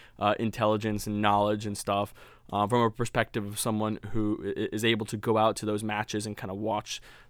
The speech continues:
uh, them perform and, and apply the knowledge of that to whether they're gonna have, uh, minutes maybe at Loudoun or, um, the M L S two team that D C United is cooking up, or, or just maybe are, are gonna be,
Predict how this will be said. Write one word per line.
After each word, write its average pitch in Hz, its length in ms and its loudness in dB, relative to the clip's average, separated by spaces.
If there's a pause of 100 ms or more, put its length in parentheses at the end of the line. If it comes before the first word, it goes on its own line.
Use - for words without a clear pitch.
uh, 95 300 -2
them 101 280 -2
perform 110 720 4 (380)
and, 104 300 0
and 107 100 0
apply 110 680 4 (240)
the 117 240 0
knowledge 120 460 8
of 107 140 0
that 110 400 2
to 113 260 2
whether 113 260 6
they're 110 140 4
gonna 101 200 -4
have, - 280 -8 (140)
uh, 78 100 -8
minutes 113 420 -2
maybe 101 320 -4
at 95 160 -8
Loudoun 107 460 -2
or, 101 320 -6 (400)
um, 98 380 0
the 110 160 0
M 113 100 2
L 107 100 2
S 101 140 -4
two 110 440 0
team 107 340 -4
that 104 160 -4
D 107 100 -6
C 110 160 -6
United 107 240 -4
is 104 100 -4
cooking 113 300 -4
up, 107 260 -2
or, 110 200 2
or 120 140 6
just 131 280 0
maybe 139 320 2
are, 120 160 2
are 123 140 2
gonna 127 160 0
be, 123 240 0